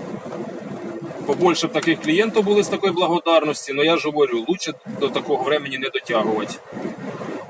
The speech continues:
Так, ну а ми, коротше, друзі, під'їжджаємо до заправочки. Щас заправляємося, потім їду на мойку, трошки зоб'ю пиль.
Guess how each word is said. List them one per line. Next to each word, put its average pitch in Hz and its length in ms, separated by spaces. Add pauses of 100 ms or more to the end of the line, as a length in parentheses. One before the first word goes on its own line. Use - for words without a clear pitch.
(1900)
Так, 175 260
ну 240 80
а 285 40
ми, 302 100
коротше, 254 280
друзі, 220 380
під'їжджаємо 202 500
до 190 80
заправочки. 226 720 (600)
Щас 196 260
заправляємося, 202 800
потім 180 420
їду 165 440 (1000)
на 156 80
мойку, 170 400
трошки 170 380
зоб'ю 156 380
пиль. 247 300